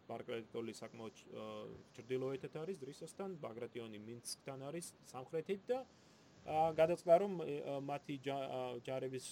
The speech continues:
ო, შერწყმა უნდა მოხდეს, რომ ერთიანი ძალებით შეებრძოლონ ნაპოლეონს. ა, და სამისოთ ისინი დაიწყებენ უკან დახევას და სავარაუდოდ,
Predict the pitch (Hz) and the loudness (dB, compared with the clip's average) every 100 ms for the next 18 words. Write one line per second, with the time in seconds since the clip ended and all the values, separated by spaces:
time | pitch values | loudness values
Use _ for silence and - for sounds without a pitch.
0 | - 120 113 - 131 - 127 117 113 110 | -6 -4 -4 0 -2 -2 -4 -2 -2 2
1 | 120 - 165 185 - 185 131 123 127 120 | 2 4 2 2 0 -2 0 0 -2 -2
2 | 113 120 117 113 - 113 107 110 104 104 | 0 2 0 -2 -4 -4 -4 -4 -4 -4
3 | 104 - 110 117 143 165 208 - - - | -8 -12 -10 -4 -2 -2 -2 -10 -20 -20
4 | - - - - 170 180 233 208 190 196 | -20 -20 -20 -6 -2 2 8 12 12 12
5 | 190 254 240 175 185 185 165 160 - 151 | 12 12 12 6 2 6 8 8 6 2
6 | 139 139 143 139 143 165 160 175 180 214 | 0 0 2 6 6 6 4 4 2 4
7 | 170 151 156 156 160 160 185 247 | 6 6 6 8 8 8 6 2